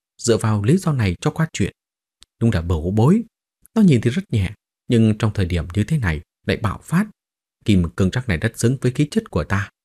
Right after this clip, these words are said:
Này tiểu tử, dù sao thì ngươi cũng có phi kiếm rồi, ngươi cho ta cái này đi." Đại Hắc Ngưu muốn chiếm giữ. Vèo. Sở Phong phản ứng nhanh chóng, đoạt thẳng vật trở về. "Hắc lão đại, ông có muốn thử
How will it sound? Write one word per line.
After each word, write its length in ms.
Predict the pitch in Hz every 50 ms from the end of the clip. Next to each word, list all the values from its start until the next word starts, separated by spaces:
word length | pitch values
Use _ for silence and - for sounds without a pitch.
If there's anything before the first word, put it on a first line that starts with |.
| _ _ _ _ _ _ _ _ -
Này 100 | 104 101
tiểu 180 | - 110 92 87
tử, 340 | - 90 82 90 95 98 - _ _ _ _ _
dù 160 | - - 139 131
sao 160 | - 156 151
thì 140 | - 139 135
ngươi 300 | 131 127 156 160 160 147 _ _ _ -
cũng 300 | 104 98 110 123 120 -
có 80 | 123
phi 180 | 113 - 110 92 101
kiếm 180 | 113 139 185
rồi, 240 | 180 - 82 76 76 - _ _ _ _ -
ngươi 260 | 113 110 110 107 107
cho 100 | - 113
ta 140 | 107 - 110
cái 160 | 107 - 151
này 180 | 123 98 80 78
đi." 240 | 82 107 120 110 - _ _ _ _ _ _ _ _ _ _ _ _ _ -
Đại 100 | 90 90
Hắc 220 | 87 113 110 -
Ngưu 220 | 107 98 95 87 - _ -
muốn 220 | 95 92 98 123 127
chiếm 200 | - - 139 160
giữ. 240 | 135 - 110 160 214 214 - _ _ _ _ _ _ _ _ _ _ -
Vèo. 260 | 110 107 113 107 - _ _ _ _ _ _ _ _ _ _ _
Sở 140 | - - 143 139
Phong 120 | - 185
phản 180 | 180 - 104 -
ứng 220 | - - 123 165
nhanh 240 | 170 143 107 90 85
chóng, 300 | - - 117 151 202 233 - -
đoạt 180 | - 113 110 - _
thẳng 220 | - - 95 85 85
vật 160 | - 107 - -
trở 140 | - 90 80
về. 220 | 98 101 104 95 _ _ _ _ _ _ _ _ _ _ _
"Hắc 260 | - 110 104 - -
lão 140 | 95 90 92
đại, 240 | 101 95 82 - - _ _ _ _ _ _ -
ông 160 | - 131 127
có 100 | - 131
muốn 220 | 127 139 180 220
thử 180 | - 123 98 78